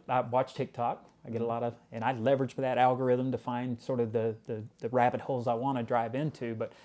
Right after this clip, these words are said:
Speaker 1: one of the first ones I saw, and I think I told you back this,
Speaker 2: Mm-hmm.
Speaker 1: maybe back in December, but one of the first ones I saw after Chat G P T came out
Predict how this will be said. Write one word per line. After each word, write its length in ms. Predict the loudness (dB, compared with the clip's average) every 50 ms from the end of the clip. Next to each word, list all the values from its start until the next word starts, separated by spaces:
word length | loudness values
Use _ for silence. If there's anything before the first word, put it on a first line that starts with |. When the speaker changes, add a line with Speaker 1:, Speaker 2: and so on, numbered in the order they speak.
| -20 _ -2
Speaker 1:
one 140 | 2 4 4
of 60 | 4
the 60 | 4
first 280 | 4 4 4 4 2 0
ones 120 | 0 2 2
I 100 | 2 2
saw, 200 | 2 2 2 2
and 100 | 2 2
I 60 | 0
think 160 | 2 2 2
I 60 | 0 2
told 240 | 2 0 0 0
you 60 | 0 0
back 200 | 0 -2 -2 -4
this, 280 | -8 -12 -12 -14 -18 -20 -16
Speaker 2:
Mm-hmm. 100 | -12 -8 -8
Speaker 1:
maybe 160 | -6 -2 0
back 180 | 0 0 0
in 80 | 0 -4
December, 360 | -6 -8 -8 -6 -4 -2 -2
but 160 | -2 -2 -2
one 140 | -4 -2 -2
of 40 | -2
the 60 | -2
first 240 | -2 -2 -2 -2 -4
ones 160 | -6 -2 0
I 80 | 0 0
saw 240 | 0 0 0 -2 -2
after 180 | -2 -4 -6
Chat 260 | -4 -2 -2 -2 -2
G 120 | -4 -6 -8
P 120 | -8 -10 -10
T 160 | -8 -8 -6
came 280 | -6 -6 -6 -6 -6
out 280 | -4 -4 -4 -4 -4 -6